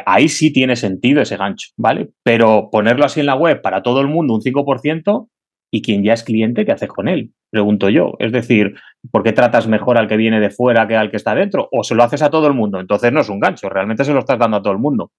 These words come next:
Así que yo aquí lo que haría es, pues, lo que se ha hecho siempre, es dar a probar el producto, eh, de alguna manera, ¿no? O por lo menos,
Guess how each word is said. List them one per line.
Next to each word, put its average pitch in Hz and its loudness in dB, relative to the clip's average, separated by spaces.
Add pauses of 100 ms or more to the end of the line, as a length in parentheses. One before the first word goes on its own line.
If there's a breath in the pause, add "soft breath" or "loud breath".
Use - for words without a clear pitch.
(460 soft breath)
Así 117 -2
que 156 4
yo 160 6
aquí 156 2
lo 147 6
que 131 0
haría 135 4
es, 139 -4 (320)
pues, 101 -4
lo 92 0
que 87 -2
se - 0
ha 135 8
hecho - 0
siempre, 120 -2 (120)
es 101 -4
dar 113 6
a 120 6
probar 131 4
el 147 2
producto, 95 -4 (280)
eh, 104 -2
de 107 2
alguna 117 4
manera, 95 0
¿no? 117 4
O 127 4
por 104 2
lo 107 4
menos, 156 2